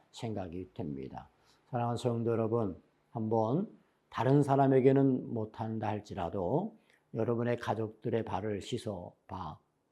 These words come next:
음, 주십시오. 그러면 그 발을 씻는 가운데 막혔던 담이 허물어지게 되고 그리고 진심 어린 사랑의 마음을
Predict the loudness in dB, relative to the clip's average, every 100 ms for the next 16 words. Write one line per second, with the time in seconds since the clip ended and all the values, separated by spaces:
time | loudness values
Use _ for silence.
0 | -16 -14 -14 -8 -8 -8 -12 -12 -12 _
1 | _ _ _ -2 0 2 2 2 -2 -8
2 | _ _ _ 6 8 8 4 -2 -6 -2
3 | 0 0 0 0 0 -2 -2 -2 -2 -2
4 | 4 4 2 -4 _ _ -4 -2 -2 -4
5 | -4 -2 -2 -2 -6 -6 -6 -6 -6 -8
6 | -8 -6 -6 -4 2 2 0 -10 _ _
7 | -2 2 4 2 2 0 2 2 2 4
8 | 4 4 0 -4 -2 0 2 2 2 0
9 | 0 0 4 4 2